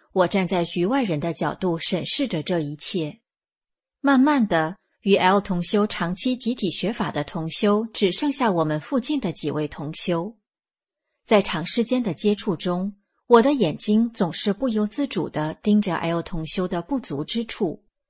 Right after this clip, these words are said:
尤其是不符合自己观念的地方。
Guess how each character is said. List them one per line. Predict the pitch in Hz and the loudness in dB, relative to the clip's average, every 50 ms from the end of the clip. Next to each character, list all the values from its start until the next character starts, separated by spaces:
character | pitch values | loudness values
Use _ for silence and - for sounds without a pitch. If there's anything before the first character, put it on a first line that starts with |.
| _ _ _ _ _ - | _ _ _ _ _ 2
尤 | - 240 285 311 | 4 4 6 6
其 | - - 277 254 | 4 2 0 2
是 | - - 233 214 196 202 | 2 2 4 4 2 2
不 | 202 - 302 262 | 0 -4 -4 -4
符 | - - 202 208 | -2 0 0 0
合 | 208 - 208 | 0 0 -4
自 | 214 - - 285 | -2 -2 -4 -4
己 | 226 - 165 | -2 -2 -4
观 | - - 196 233 262 | -2 0 0 0 0
念 | 269 294 285 220 | 0 0 0 -2
的 | - 147 - | -2 -4 -6
地 | - 165 156 | -6 -6 -6
方。 | 147 - - 143 - - - | -6 -4 -6 -6 -6 -6 -14